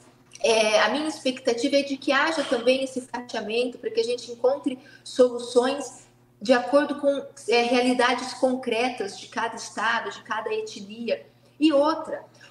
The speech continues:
quando foi julgado Raposa Serra do Sol, lá em dois mil e oito, que nós tivemos marco temporal esbulho renitente, nós saímos dali felizes e tristes ao mesmo tempo,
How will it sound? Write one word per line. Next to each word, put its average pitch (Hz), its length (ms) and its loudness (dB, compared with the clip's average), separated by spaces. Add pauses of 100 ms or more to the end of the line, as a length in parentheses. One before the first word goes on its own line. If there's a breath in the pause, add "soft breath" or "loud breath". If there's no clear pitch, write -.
(100)
quando 392 380 4 (120)
foi 285 460 2
julgado 233 600 2
Raposa 226 380 -2
Serra 214 240 -10
do - 80 -14
Sol, 226 360 2
lá 220 160 2
em 247 100 -2
dois 226 220 2
mil 196 120 -10
e 180 40 -8
oito, 240 440 2 (220 loud breath)
que 226 120 -2
nós 233 220 0
tivemos 226 480 0
marco 277 340 2
temporal 226 440 2
esbulho 208 400 -6
renitente, 190 720 -4 (320 soft breath)
nós 240 180 0
saímos 277 400 0
dali 247 580 0
felizes 247 520 2
e 226 120 -6
tristes 226 400 -6
ao 196 80 -4
mesmo 190 280 -8
tempo, 277 400 0